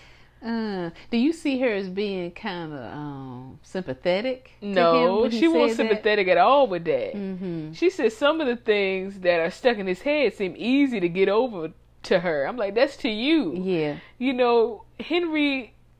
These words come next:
Speaker 2: he might have a, he has a different thought pattern than you do. It's, it's
Speaker 1: Right.
Speaker 2: harder for him.
Speaker 1: Mm-hmm. And that's why he's so reserved.
Speaker 2: Right.
Speaker 1: 'Cause he, he does lack that confidence.
Speaker 2: Uh-huh.
Speaker 1: They talked about that for a while, about,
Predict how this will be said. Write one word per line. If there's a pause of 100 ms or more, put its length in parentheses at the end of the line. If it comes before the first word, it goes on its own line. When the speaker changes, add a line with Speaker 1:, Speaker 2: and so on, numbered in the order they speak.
(140)
Speaker 2:
he
might
have
a,
he
has
a
different
thought
pattern
than
you
do.
It's,
it's
Speaker 1:
Right.
Speaker 2:
harder
for
him.
Speaker 1:
Mm-hmm.
And
that's
why
he's
so
reserved.
Speaker 2:
Right.
Speaker 1:
'Cause
he,
he
does
lack
that
confidence.
Speaker 2:
Uh-huh.
Speaker 1:
They
talked
about
that
for
a
while,
about,